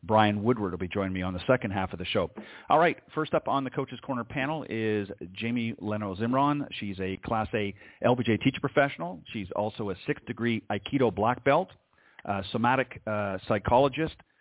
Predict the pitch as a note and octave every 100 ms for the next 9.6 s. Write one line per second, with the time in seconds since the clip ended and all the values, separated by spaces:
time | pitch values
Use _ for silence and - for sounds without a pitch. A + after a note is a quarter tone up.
0 | - _ G2 F#2 D#3+ E3+ C3+ - D3+ -
1 | E2 A2+ G#2+ A#2 A#2 A2+ A#2 A2+ G2 -
2 | - - - - A3 F#3 _ _ _ -
3 | G2 G2 F#2+ A2 G2+ A2 A2+ - A2 G#2
4 | - G#2 A2 G#2 A2 G2 - A2+ A#2 A2
5 | F#2+ - C3 B2+ D3 D#3+ - - _ -
6 | - F#2 - F#2+ - B2 B2 A#2+ G#2+ A2
7 | G#2 A2+ - A#2+ G#2 G2+ - A2 G2+ F#2+
8 | G#2+ - B2+ C3+ G#2+ A#2 - A#2 G#2 G#2+
9 | G2 - A#2 C#3 A2+ G2+